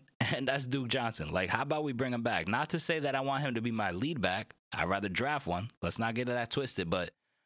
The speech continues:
having a guy like Duke Johnson who can give you that juice here now and then, I would love to keep him around. Uh, Jaylen Waddle, five receptions for twenty-seven yards and a touchdown. Not a huge, huge game, but hey, the rookie Jaylen Waddle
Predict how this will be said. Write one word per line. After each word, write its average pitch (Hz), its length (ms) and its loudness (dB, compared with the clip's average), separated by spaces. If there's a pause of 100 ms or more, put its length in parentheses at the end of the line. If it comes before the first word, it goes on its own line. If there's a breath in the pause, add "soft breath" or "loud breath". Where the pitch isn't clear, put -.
(220)
having 131 300 0
a 131 40 0
guy 123 200 0
like 104 260 -2
Duke 110 220 -2
Johnson 101 540 -2 (300 loud breath)
who 104 100 0
can 98 180 -2
give 104 140 0
you 107 80 0
that 98 200 0
juice 98 300 0
here 92 180 -2
now 90 220 0
and 85 100 -2
then, 82 240 -2 (340 loud breath)
I 95 120 2
would 98 180 0
love 95 320 -2
to 85 140 -2
keep 90 260 -2
him 85 140 0
around. 85 400 0 (320 loud breath)
Uh, 90 140 2
Jaylen 127 380 0
Waddle, 123 380 0
five 120 280 2
receptions 117 440 0
for 110 100 -2
twenty-seven 117 600 0
yards 110 280 0
and 117 220 0
a 113 60 -2
touchdown. 113 680 0
Not 127 260 0
a 127 60 2
huge, 123 520 -2
huge 120 280 -2
game, 123 300 0
but 98 140 -2
hey, 107 300 -2 (600)
the 92 100 0
rookie 117 340 0
Jaylen 110 360 0
Waddle 101 440 0